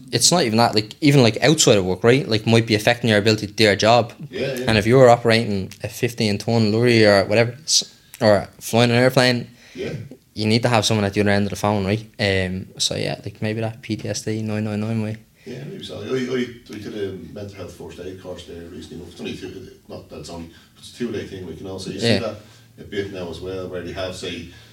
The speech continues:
Speaker 2: you'll have your first aiders and fire wardens and all that sort of stuff, that they'll have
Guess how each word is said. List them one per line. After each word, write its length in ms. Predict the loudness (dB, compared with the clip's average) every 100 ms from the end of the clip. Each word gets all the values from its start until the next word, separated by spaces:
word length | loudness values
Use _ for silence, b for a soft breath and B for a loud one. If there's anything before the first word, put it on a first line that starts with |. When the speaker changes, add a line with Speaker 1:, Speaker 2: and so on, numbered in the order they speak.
| -18
Speaker 2:
you'll 100 | -14
have 100 | -12
your 80 | -10
first 300 | -12 -12 -10
aiders 320 | -10 -10 -12
and 100 | -14
fire 260 | -10 -10 -8
wardens 420 | -10 -12 -14 -16
and 80 | -16
all 80 | -16
that 80 |
sort 140 | -18 -18
of 60 |
stuff, 140 | -18 -18
that 140 | -16
they'll 120 | -16 -10
have 280 | -10 -10